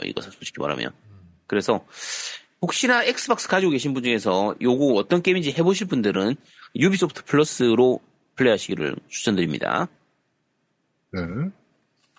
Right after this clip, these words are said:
Speaker 3: 자, 다음 게임은 이월 이십일에 발매 예정입니다. 드디어 예정 게임들로 나왔어요. 네, 콤프 투입니다.
Speaker 1: 하,
Speaker 3: 퐁이야?
Speaker 1: 이걸,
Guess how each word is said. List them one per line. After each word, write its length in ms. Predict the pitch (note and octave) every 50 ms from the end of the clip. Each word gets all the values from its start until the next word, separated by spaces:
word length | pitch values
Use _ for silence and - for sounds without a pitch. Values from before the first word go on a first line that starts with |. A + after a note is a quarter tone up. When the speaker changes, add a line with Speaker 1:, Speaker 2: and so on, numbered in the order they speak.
| _ _ _ _ _ _ _
Speaker 3:
자, 200 | - A#3+ B3 G#3+
다음 260 | - G#3+ A#3 B3+ C4
게임은 420 | A3+ C4 B3+ B3+ C4 C4 A#3+ F#3 E3
이월 380 | D#3+ G3+ B3 B3+ B3 A#3+ G3
이십일에 720 | F3 G3 G#3+ G3+ - G3 F#3+ F3+ - _ A3 G3 G3 G3 F#3
발매 380 | - C3+ C#3+ D#3 F#3+ G3 D#3+
예정입니다. 680 | B2+ A#2+ C3 D3+ E3 B3 C#4 C4+ A3 E3 C#3 B2+ A2 -
드디어 280 | - A#2 C3+ D#3 B2
예정 300 | G2+ G2 A2 A#2+ F#3+ G#3+
게임들로 380 | - G3+ F3+ D#3+ C#3 C#3 B2 A#2+
나왔어요. 720 | A2 F#2 F2+ F2+ - - - F2 E2 F2 A2+ E3 G#3 G#3+ -
네, 80 | - D#2 D#2+ - -
콤프 340 | - - C4 B3+ - - -
투입니다. 420 | - - A#3 G3+ B2+ - - - _ _ _ _ _ _ _ _ _ - - _ _ _ _ _ _ _ _ _ _ _ _ _ _ _ _ _ _ _ _ _
Speaker 1:
하, 800 | _ - - - - - - - - - - - - - - -
Speaker 3:
퐁이야? 280 | - C#4 C#4+ B3+ G3 F#3
Speaker 1:
이걸, 220 | C#3 B2 A2 F2+